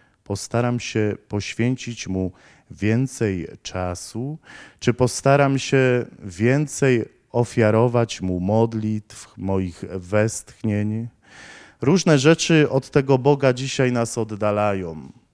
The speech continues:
Włączmy telewizor po godzinie dwudziestej drugiej. Ile tam kanałów traktujących o magii, o rzeczach tajemnych. Dzwonimy, pytamy się, jaka będzie nasza przyszłość.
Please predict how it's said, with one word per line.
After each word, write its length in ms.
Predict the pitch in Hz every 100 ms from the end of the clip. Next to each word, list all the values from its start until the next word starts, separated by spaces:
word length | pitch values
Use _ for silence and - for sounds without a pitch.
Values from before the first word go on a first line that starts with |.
| _ _ _ _ -
Włączmy 640 | 90 107 120 120 - 113
telewizor 840 | 107 110 110 107 110 110 113 110 104 _ _ _ _
po 140 | - 110
godzinie 440 | 113 107 107 110
dwudziestej 640 | 107 110 110 110 - 117
drugiej. 680 | 110 117 110 92 82 67 - _ _ - _ -
Ile 240 | 135 139
tam 240 | 139 143 139
kanałów 720 | 147 143 156 160 139 113 -
traktujących 840 | 117 113 123 123 127 123 135 - -
o 140 | 135
magii, 840 | 143 147 151 117 92 95 85 71 - _ - - -
o 120 | 113
rzeczach 480 | 117 123 139 131 -
tajemnych. 1080 | 135 139 147 156 147 107 90 85 87 - - - _ _ _ - - _ _ _ _ _ _ 95
Dzwonimy, 720 | 98 120 135 175 190 165 123
pytamy 560 | 113 113 147 160 156 131
się, 140 | 127
jaka 340 | 117 123 131
będzie 340 | 127 127 120 131
nasza 340 | 131 - 135
przyszłość. 1080 | - - 170 165 - 104 82 69 - -